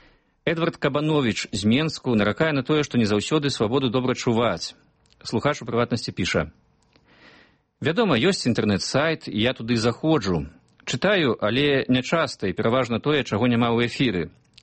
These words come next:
Прыкладам, артыкулы Сергея Дубаўца.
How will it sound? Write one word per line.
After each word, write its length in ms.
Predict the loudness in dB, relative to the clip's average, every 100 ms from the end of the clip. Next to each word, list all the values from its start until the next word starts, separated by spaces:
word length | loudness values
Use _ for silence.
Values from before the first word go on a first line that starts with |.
| -6
Прыкладам, 480 | -4 0 0 0 0
артыкулы 560 | -4 -4 0 2 0 -2
Сергея 360 | -4 -2 0
Дубаўца. 640 | 0 0 -2 0 -2 -2